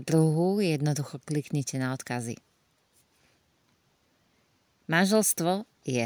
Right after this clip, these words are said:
seriózny biznis. Boaz vtedy, v tú významnú noc, Ruth sľúbil,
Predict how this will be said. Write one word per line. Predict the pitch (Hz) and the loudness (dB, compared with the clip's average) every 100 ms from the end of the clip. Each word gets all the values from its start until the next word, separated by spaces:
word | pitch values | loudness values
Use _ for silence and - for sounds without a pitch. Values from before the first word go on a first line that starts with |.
| 113 | 0
seriózny | - 131 123 127 131 143 | 0 0 -2 -2 0 0
biznis. | 123 117 104 117 - - _ _ _ _ _ _ _ _ _ _ _ _ _ _ _ _ _ _ _ _ _ _ - | 0 -2 -4 -6 -6 -6 _ _ _ _ _ _ _ _ _ _ _ _ _ _ _ _ _ _ _ _ _ _ -6
Boaz | 151 226 214 175 - | 2 4 6 4 0
vtedy, | - 151 139 180 - _ | 0 0 2 0 0 _
v | - - | -20 -8
tú | 135 123 113 - _ | -6 -6 -8 -16 _
významnú | 117 151 165 180 185 165 147 139 | 0 2 4 6 4 4 2 2
noc, | 135 160 - - 135 131 | 0 0 -2 -2 -2 -2
Ruth | 156 156 | -4 -2
sľúbil, | - - - 120 151 190 | 0 0 -4 -6 -2 -2